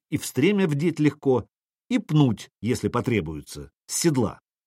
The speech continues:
Здесь, в пешем варианте, ногами бить не принято,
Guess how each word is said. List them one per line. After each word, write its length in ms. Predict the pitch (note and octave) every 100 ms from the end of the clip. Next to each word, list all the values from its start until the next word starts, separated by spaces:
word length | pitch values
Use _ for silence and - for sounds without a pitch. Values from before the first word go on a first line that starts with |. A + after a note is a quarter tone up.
| _ _ _ _ _ _ -
Здесь, 400 | E2+ F2 C#3 -
в 80 | -
пешем 300 | A#2 G#2 F2
варианте, 580 | E2+ F2 B2 C#3 C#3+ - _ _ _
ногами 420 | A2 F#2 G2 B2
бить 240 | A#2 B2+ D#3+
не 80 | E3+
принято, 560 | A3+ F3 G2 C#2+ -